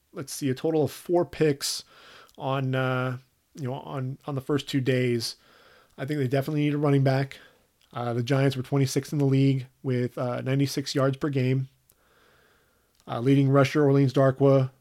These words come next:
ran for just over seven hundred yards. He's a free agent, as is Sha-, uh, Shane Vereen, um, whose production has fallen off of late. I think Paul Perkins has never been much of a factor. Uh, while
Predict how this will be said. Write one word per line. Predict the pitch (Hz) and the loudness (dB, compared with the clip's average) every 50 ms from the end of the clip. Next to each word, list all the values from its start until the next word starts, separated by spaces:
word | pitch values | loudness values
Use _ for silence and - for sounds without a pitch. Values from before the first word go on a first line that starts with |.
| _ _ | _ _
ran | - 139 135 131 135 135 135 | -8 -4 -2 2 2 2 2
for | 131 - | 2 0
just | 131 123 135 127 - | 0 0 0 2 2
over | 143 135 131 131 | 2 2 2 0
seven | - - 143 135 131 | 2 2 2 2 4
hundred | 135 143 143 139 131 | 4 4 4 4 4
yards. | 135 127 127 127 131 131 - | 2 2 4 2 2 0 0
He's | - 135 - | -4 -4 -4
a | 139 | -4
free | 135 - 160 160 147 | -4 -2 -2 2 2
agent, | 139 131 131 131 135 139 139 - - | 4 4 4 2 0 -2 -2 -4 -4
as | 135 139 139 139 | -2 0 2 4
is | 147 147 143 | 4 2 2
Sha-, | 139 - 147 143 | 0 0 -2 -2
uh, | 151 165 143 127 127 123 | -2 -2 -2 -2 -2 -2
Shane | 113 - 151 143 143 143 | -2 0 2 2 4 4
Vereen, | 143 147 143 139 135 131 135 135 131 - _ _ _ - - - - _ _ _ | 4 4 4 4 4 4 4 2 0 -4 _ _ _ -20 -20 -20 -20 _ _ _
um, | - 127 123 123 | -8 -6 -4 0
whose | 117 135 131 | 0 0 0
production | - - 139 135 135 131 - 139 | 0 0 2 2 2 2 0 -2
has | 139 131 | -2 -2
fallen | - - 127 127 135 139 | -2 -2 0 0 2 2
off | 131 131 131 131 | 2 0 0 -2
of | - 127 120 | -4 -6 -2
late. | 120 123 123 135 143 _ _ _ _ _ _ - | 0 0 0 0 -2 _ _ _ _ _ _ -6
I | 127 | -4
think | 123 127 120 - | -2 -2 -2 -2
Paul | - 139 135 131 | -2 -2 -2 -2
Perkins | - - 156 147 139 147 147 131 | 0 0 0 2 2 2 0 -2
has | 127 127 | 0 2
never | 139 139 135 135 | 2 4 4 4
been | 131 143 135 | 2 2 2
much | 135 135 131 - | 2 2 0 0
of | 151 | 0
a | 151 | 0
factor. | 139 - 143 123 131 131 - 143 143 147 139 _ _ _ _ _ - - - - - _ _ _ | 0 0 -2 -2 -2 -2 0 -2 -2 -2 -4 _ _ _ _ _ -20 -20 -20 -20 -20 _ _ _
Uh, | 139 123 120 120 123 120 123 120 123 - - | -8 -6 -6 -4 -4 -6 -6 -6 -8 -8 -10
while | - - 143 139 131 131 131 131 131 127 123 | -14 -12 -4 -2 0 0 0 0 -2 -2 -4